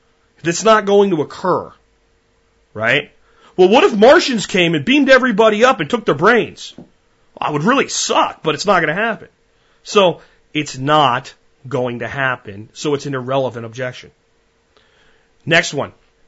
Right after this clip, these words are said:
"Well, at least go vote for a third party and send those in power a message." It doesn't send those in power a message. They don't care. They do not care. They do not care.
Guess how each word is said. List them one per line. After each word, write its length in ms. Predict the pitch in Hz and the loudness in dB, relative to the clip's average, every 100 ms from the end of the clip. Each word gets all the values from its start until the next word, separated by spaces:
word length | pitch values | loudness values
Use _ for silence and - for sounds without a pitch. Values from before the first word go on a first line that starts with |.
| _ | _
"Well, 180 | 156 165 | -2 0
at 80 | 156 | 0
least 220 | 233 - | 0 4
go 140 | 254 | 4
vote 260 | 180 208 214 | 6 4 4
for 120 | 196 | 0
a 60 | 180 | 0
third 300 | 208 196 175 | 0 -2 -2
party 400 | 196 247 202 139 | 0 2 0 -4
and 100 | 135 | -6
send 260 | - 185 185 | -4 -2 2
those 280 | 214 226 | 2 2
in 80 | 196 | -4
power 340 | 175 160 160 160 | -2 2 2 0
a 60 | |
message." 540 | 180 220 220 95 - - _ _ _ _ - | 2 0 -2 -12 -18 -20 _ _ _ _ -10
It 140 | 170 | 0
doesn't 240 | 220 208 | 0 0
send 240 | 208 202 180 | -2 -2 0
those 180 | 170 156 | -2 -2
in 80 | |
power 280 | 151 135 135 | -6 -2 -2
a 40 | 139 | -2
message. 500 | 170 190 - - - _ _ _ - | -4 -6 -12 -20 -20 _ _ _ -2
They 100 | 269 | 2
don't 160 | 277 254 | 2 2
care. 320 | 311 196 - _ _ _ _ _ _ | -2 -4 -8 _ _ _ _ _ _
They 140 | 156 151 | -4 -4
do 260 | 123 196 | -4 0
not 240 | 254 233 - | 2 0 -2
care. 340 | 107 104 135 _ _ _ _ | -6 -8 -10 _ _ _ _
They 140 | 151 | -8
do 200 | 131 139 | -6 -4
not 220 | 143 135 - | -4 -4 -6
care. 320 | 185 113 | -8 -8